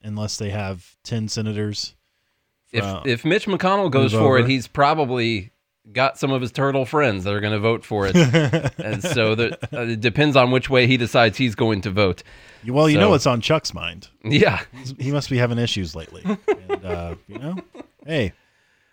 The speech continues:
Speaker 2: He's
Speaker 1: Yeah.
Speaker 2: old. He's an old guy.
Speaker 1: Yeah, go fix him.
Speaker 2: Young compared
Speaker 1: Wrong
Speaker 2: to the
Speaker 1: with that?
Speaker 2: president, but, uh,
Speaker 1: They got the medicine. The
Speaker 2: it,
Speaker 1: stickiest of the icky.
Speaker 2: it's out there. Okay, now we're gonna go on with Dumb Bleep. This is Dumb Bleep number <clears throat> one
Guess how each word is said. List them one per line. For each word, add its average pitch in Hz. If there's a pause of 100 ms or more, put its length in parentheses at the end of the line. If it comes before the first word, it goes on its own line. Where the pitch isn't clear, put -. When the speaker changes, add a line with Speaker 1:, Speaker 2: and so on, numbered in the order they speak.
(180)
Speaker 2:
He's 294
Speaker 1:
Yeah. 208
Speaker 2:
old. 156
He's 196
an 202
old 170
guy. 113
Speaker 1:
Yeah, 262
go 180
fix -
him. 87 (120)
Speaker 2:
Young 180
compared 143
Speaker 1:
Wrong 131
Speaker 2:
to 123
the 117
Speaker 1:
with 113
that? 110
Speaker 2:
president, -
but, 101
uh, 101
Speaker 1:
They 143
got 233
the 208
medicine. 254 (640)
The 151
Speaker 2:
it, 113
Speaker 1:
stickiest 220
of 220
the 233
icky. 269
Speaker 2:
it's -
out 190
there. 135
Okay, 165
now 175
we're 196
gonna 202
go 196
on 202
with 170
Dumb 180
Bleep. 180
This 156
is 156
Dumb 175
Bleep 156
number 139
<clears throat> -
one 131